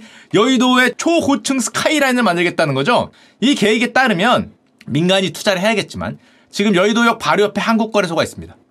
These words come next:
가보신 분 있죠? 한국거래소 뭐 별관 높게 만들어서 나름 높아졌는데 한국거래소 부지를 만약에 헌다, 새로 만든다! 여기 삼백오십 미터짜리, 삼백오십 미터는 몇 층입니까? 칠십 층, 뭐 한 팔십 층짜리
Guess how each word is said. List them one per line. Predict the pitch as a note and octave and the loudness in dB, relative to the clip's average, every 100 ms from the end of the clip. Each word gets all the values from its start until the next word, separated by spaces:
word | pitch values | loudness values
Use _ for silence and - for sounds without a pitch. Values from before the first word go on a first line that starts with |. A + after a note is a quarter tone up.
| _ | _
가보신 | - B2+ D#3+ G#3 | -6 -4 -2 0
분 | F3+ | 0
있죠? | G#2+ - F2+ C#3+ | -4 -6 -8 -8
한국거래소 | - G3+ F#3 F3 F3 | -6 -4 -2 -2 -2
뭐 | D#3+ | -4
별관 | C3+ C3 D#3+ | -2 -2 -2
높게 | A2+ - | -4 -4
만들어서 | D#3+ G2 A2+ A2 A2 G2 - _ | -4 -4 -4 -6 -6 -10 -16 _
나름 | A2+ D#3+ | -4 -2
높아졌는데 | D3+ - G3+ B2+ F#2+ F#3 D#3+ - - - | -4 -2 -2 -2 -2 0 -2 -4 -18 -8
한국거래소 | - C#4+ C#4+ A3 B3+ B3 | -4 -2 -2 0 2 2
부지를 | - G3 A3+ | 0 0 0
만약에 | F3 G3+ | 0 0
헌다, | G#3 C#4+ E4+ D4+ C#3+ - _ _ | 0 0 0 0 -2 -6 _ _
새로 | - E4 | -2 2
만든다! | C#4+ G3+ B3 B3 C3 - _ _ | 2 2 0 0 -2 -6 _ _
여기 | D3 G#3+ C4 | -2 0 0
삼백오십 | D#4+ F4 F4 F4 C#4 A#3+ C4+ C#4+ | -2 -4 -2 0 2 0 0 -2
미터짜리, | D#4 - C#4+ A#3+ F3 | -2 -2 0 0 0
삼백오십 | - C4 E3 D3+ A3+ | -2 -4 -2 -2 -2
미터는 | A#3 F#3 | -2 -2
몇 | G#2+ | -4
층입니까? | - G#3 A2+ G#2 - _ _ _ | -4 -6 -6 -10 -14 _ _ _
칠십 | - F#4+ E4+ F#4+ - | 0 2 2 0 -2
층, | - A3+ - - _ | 0 0 -4 -12 _
뭐 | F#3+ G#3 | -2 0
한 | A3 B3+ | -2 -2
팔십 | - E4 D4 - | 0 0 0 -2
층짜리 | - B3+ A#3 A3 C#4+ | -2 0 2 2 0